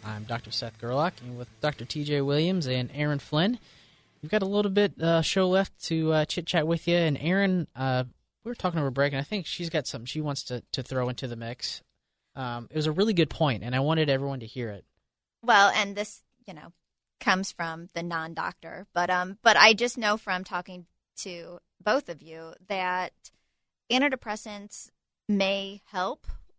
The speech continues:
Speaker 2: for a while or may seem to improve symptoms, but they're doing you harm in the long run. And I think that is something that was really surprising to me and something I thought was really important to get out there, because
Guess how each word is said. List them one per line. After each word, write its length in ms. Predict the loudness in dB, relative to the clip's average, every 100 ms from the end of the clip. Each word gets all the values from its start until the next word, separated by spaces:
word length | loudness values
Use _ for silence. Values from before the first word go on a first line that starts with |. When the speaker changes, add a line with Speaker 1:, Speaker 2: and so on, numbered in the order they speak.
| _
Speaker 2:
for 120 | 6
a 40 | 8
while 420 | 6 6 4 0
or 80 | -2
may 240 | -4 -8
seem 300 | -10 -12 -14
to 220 | -14 -14
improve 540 | -14 -14 -14 -16 -16 -16
symptoms, 640 | -18 -16 -14 -12 -12 -14 -12
but 260 | -4 -4 -4
they're 160 | -6 -6
doing 460 | -8 -12 -10 -12
you 140 | -14 -16
harm 360 | -12 -10 -8 -12
in 500 | -16 -18 -16 -18 -20 _ _ _ _ _ _
the 80 | 0
long 260 | 4 2 0
run. 240 | -10 -16 -8
And 140 | -6
I 120 | -6 -6
think 320 | -6 -6 -4
that 300 | 6 8 8 6
is 580 | -4 -6 -6 -8 -16 -20 _ _ _ _
something 320 | 2 2 2
that 100 | -2
was 140 | -6 -6
really 240 | -6 -6
surprising 680 | -10 -16 -6 -4 -4 -8 -12
to 140 | -14
me 380 | -16 -14 -6 -6 -4
and 200 | -6 -6
something 320 | -8 -8 -8
I 100 | -8
thought 360 | -2 0 0 -2
was 240 | -6 -6
really 240 | -4 -6 -6
important 500 | -8 -10 -10 -12 -12
to 120 | -14
get 200 | -10 -2
out 260 | 0 -2 -4
there, 180 | -8
because 800 | -8 -14 -10 -6 -4 -6 -10 -18